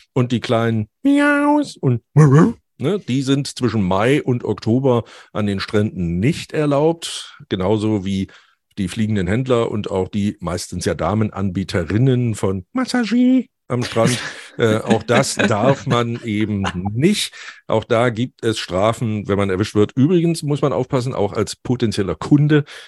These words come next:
Speaker 1: kann man da belangt werden. So sieht es diese neue Gemeindeverordnung für den Strand in Santa Margalina vor. Also schön aufpassen.
Speaker 2: Ich würde vermuten, das verbreitet sich dann an andere Küstengemeinden
Speaker 1: Denkbar.
Speaker 2: genauso. Mhm.
Speaker 1: Denkbar ist es,
Speaker 2: Mhm.
Speaker 1: genau. Mhm.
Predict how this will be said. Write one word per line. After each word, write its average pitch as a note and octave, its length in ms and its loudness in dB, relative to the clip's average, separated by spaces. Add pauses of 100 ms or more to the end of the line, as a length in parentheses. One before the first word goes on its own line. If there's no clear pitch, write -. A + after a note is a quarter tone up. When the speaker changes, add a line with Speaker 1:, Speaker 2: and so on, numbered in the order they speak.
(100)
Speaker 1:
kann G#2+ 140 -4
man A2 140 -2
da G2 200 0
belangt F#2 400 -2
werden. F#2 320 0
So F2+ 160 -2
sieht F#2 280 -6
es A2+ 160 -4
diese F#2 280 -4
neue F2 320 0
Gemeindeverordnung F2+ 1120 -2
für - 140 -4
den E2+ 180 -4
Strand G#2 640 -2 (640)
in G2 300 0
Santa E2+ 400 -2
Margalina D#2+ 540 -4
vor. - 280 -8
Also F#2 200 -2
schön F#3 180 0
aufpassen. - 460 -10 (420)
Speaker 2:
Ich G3+ 200 -2
würde G3+ 200 6
vermuten, F3+ 500 2
das D3+ 160 2
verbreitet D3 560 -2
sich D3 160 -4
dann D3 180 2
an C#3+ 140 2
andere C3+ 640 0
Küstengemeinden B2+ 880 0
Speaker 1:
Denkbar. B2 220 0
Speaker 2:
genauso. C3 340 -2 (220)
Mhm. D3 140 4
Speaker 1:
Denkbar B2+ 360 2
ist D2+ 100 -10
es, - 120 -2
Speaker 2:
Mhm. - 60 0
Speaker 1:
genau. D#2+ 300 -4
Mhm. G2 120 -6